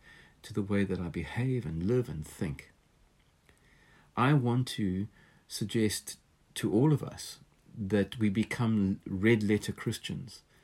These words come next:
that we look at the words of Jesus afresh and we say, Do we have a hunger and a thirst, a desire, a, a, a, a real pressing into what Jesus said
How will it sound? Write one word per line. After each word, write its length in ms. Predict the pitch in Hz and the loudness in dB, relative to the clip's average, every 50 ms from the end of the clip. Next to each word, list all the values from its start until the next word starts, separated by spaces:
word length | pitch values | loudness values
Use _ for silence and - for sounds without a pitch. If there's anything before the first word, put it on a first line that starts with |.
| _ - - - - - _ - | _ -20 -20 -20 -20 -20 _ -8
that 280 | 110 101 110 107 - - | 2 4 4 4 4 4
we 120 | 113 104 | 2 4
look 240 | 101 104 135 139 - | 4 4 2 2 0
at 100 | - - | -2 -2
the 80 | 120 | 0
words 340 | 110 110 117 120 117 107 - | 0 2 2 2 0 0 -2
of 120 | 104 98 - | -6 -8 -2
Jesus 400 | - 110 110 113 104 101 85 90 | -2 0 0 0 0 -2 -4 -4
afresh 560 | 92 - - - 123 92 80 - - - - - _ - _ - | -6 -8 -6 -4 -4 -4 -4 -6 -10 -16 -18 -20 _ -20 _ -4
and 160 | 101 98 101 | -2 0 2
we 100 | 101 98 | 0 0
say, 420 | - - 107 101 98 95 90 87 - - - - - - - - _ - | -2 -2 0 0 2 0 0 -2 -6 -14 -20 -20 -20 -20 -20 -20 _ -8
Do 240 | 101 - 123 131 139 | 0 4 4 4 6
we 160 | 135 131 123 | 4 4 2
have 220 | 104 107 127 117 113 | 2 2 0 2 0
a 60 | 107 | -2
hunger 440 | 98 - - 123 123 123 113 107 95 | -4 -2 -2 0 0 0 0 0 -2
and 240 | - - 92 92 | -2 -2 -2 -2
a 60 | 92 90 | -2 -4
thirst, 520 | - - - - 120 95 90 - - - - | -4 -6 -4 -2 -2 -2 -4 -6 -10 -8 -8
a 60 | 104 | -6
desire, 680 | 92 95 95 92 92 98 95 98 107 104 90 78 - - _ _ _ _ - | -4 -2 -4 -4 -2 -2 -2 0 0 -2 -2 -4 -6 -10 _ _ _ _ -12
a, 80 | 92 - _ _ _ _ _ _ _ _ - | -12 -12 _ _ _ _ _ _ _ _ -4
a, 120 | - 98 90 - - - | -4 -2 -2 -2 -4 -6
a, 240 | 95 - - 98 | -6 -4 0 2
a 40 | 98 | 2
real 640 | 95 92 92 104 120 135 143 143 139 135 127 110 - _ _ _ _ _ _ _ _ _ - | 2 4 4 4 6 6 6 6 6 4 4 2 -2 _ _ _ _ _ _ _ _ _ -12
pressing 480 | - - 143 139 - - - 117 110 | 0 4 4 4 4 4 0 2 2
into 580 | 113 117 107 85 82 80 - - 71 58 - - _ _ _ _ _ _ _ _ _ _ _ _ _ - _ _ _ _ _ _ _ _ _ _ _ | 2 2 0 -2 -4 -6 -8 -6 -6 -6 -6 -8 _ _ _ _ _ _ _ _ _ _ _ _ _ -20 _ _ _ _ _ _ _ _ _ _ _
what 280 | - - 101 101 98 - | -4 2 2 2 2 2
Jesus 420 | - 104 104 107 - - 98 - | 2 2 2 2 2 -2 -4 -4
said 380 | - - - 107 - - - | -4 -6 -4 -4 -4 -6 -8